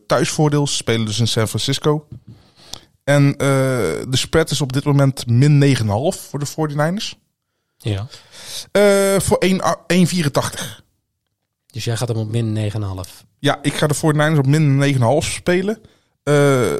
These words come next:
Speaker 1: sowieso omdat ik denk dat de Niners echt gewoon veel beter zijn op dit moment.
Speaker 2: Mhm.
Speaker 1: De Seahawks, eh, doen het boven verwachting goed. Maar zijn echt niet zo goed dat ze de Niners bij kunnen houden.
Speaker 2: Nee.
Speaker 1: Zowel de, de defensie als de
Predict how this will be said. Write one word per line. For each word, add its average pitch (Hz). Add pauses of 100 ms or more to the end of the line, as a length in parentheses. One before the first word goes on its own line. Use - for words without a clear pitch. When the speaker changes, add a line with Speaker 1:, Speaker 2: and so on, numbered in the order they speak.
(100)
Speaker 1:
sowieso 156
omdat 143
ik 117
denk 123
dat 120
de 117
Niners 113
echt -
gewoon 113
veel 113
beter 110
zijn 127
op 131
dit 135
moment. 143
Speaker 2:
Mhm. - (200)
Speaker 1:
De -
Seahawks, 117
eh, 113 (920)
doen 117
het 104
boven 117
verwachting 113
goed. - (760)
Maar 104
zijn 117
echt -
niet 127
zo 120
goed 117
dat 107
ze -
de 104
Niners 110 (480)
bij 117
kunnen 127
houden. 151 (600)
Speaker 2:
Nee. 117
Speaker 1:
Zowel 104
de, 104
de 107
defensie 117
als -
de 110